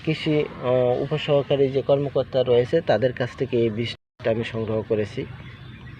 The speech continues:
আর এই বীজটি আসলে মূলত, আহ, যে নামে পরিচিত সেটি হচ্ছে যে বাড়ি বারো নামেই এই, আহ, জাতটা পরিচিত লাভ করছে। তবে এটাকে দেখা যায় যে অনেক সময়, আহ, অনেক এলাকাতে লাউ বেগুনও বলে থাকে।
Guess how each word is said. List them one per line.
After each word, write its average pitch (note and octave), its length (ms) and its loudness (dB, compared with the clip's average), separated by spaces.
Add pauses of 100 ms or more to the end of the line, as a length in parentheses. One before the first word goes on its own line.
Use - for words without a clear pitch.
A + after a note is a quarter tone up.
(1300)
আর A2+ 260 0
এই D#3 220 8
বীজটি F3+ 460 8
আসলে F3 460 8
মূলত, D#3+ 420 6
আহ, C#3+ 520 8 (100)
যে D3 120 12
নামে C#3 240 6
পরিচিত C#3 580 6
সেটি C#3+ 360 2
হচ্ছে D3 380 4
যে D#3 240 10 (580)
বাড়ি D3 360 10
বারো C#3+ 280 6
নামেই C#3+ 360 6
এই, B2 640 2
আহ, A2+ 280 4
জাতটা B2 600 4 (240)
পরিচিত D3 380 4
লাভ A2+ 300 6
করছে। B2+ 360 4 (440)
তবে E3+ 280 12
এটাকে F3+ 460 10
দেখা D#3 300 8
যায় D3+ 200 10
যে D3+ 160 8
অনেক C3+ 380 10
সময়, C#3 580 6
আহ, A2+ 320 -2
অনেক C3+ 360 4
এলাকাতে C3 720 6
লাউ B2+ 280 6
বেগুনও B2+ 380 4
বলে C3 240 6
থাকে। B2+ 380 -2